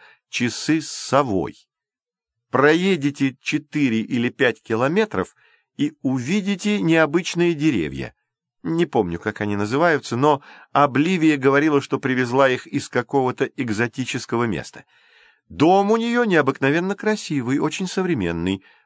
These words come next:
похож на опрокинутый торт фиолетового цвета. Так что при всём желании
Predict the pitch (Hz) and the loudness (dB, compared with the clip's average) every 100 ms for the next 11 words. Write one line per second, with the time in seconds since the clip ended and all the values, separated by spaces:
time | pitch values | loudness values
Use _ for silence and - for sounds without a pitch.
0 | _ - 143 - 185 190 - - _ _ | _ 0 0 2 0 0 -4 -14 _ _
1 | _ - 135 151 - 147 147 143 143 170 | _ -2 0 0 0 -2 0 -2 -2 -4
2 | 170 156 156 143 - 196 190 - _ _ | -2 -2 -4 -6 -2 -2 -2 -12 _ _
3 | _ - - 131 120 151 160 147 139 139 | _ -10 -2 0 2 0 0 0 0 0
4 | 139 - 87 - - - _ _ _ _ | -2 -6 -6 -6 -8 -18 _ _ _ _
5 | _ - 117 - 117 101 101 - 95 92 | _ -2 -2 -2 -4 -4 -4 -2 -2 2
6 | 104 131 160 180 185 | 2 2 2 -2 -6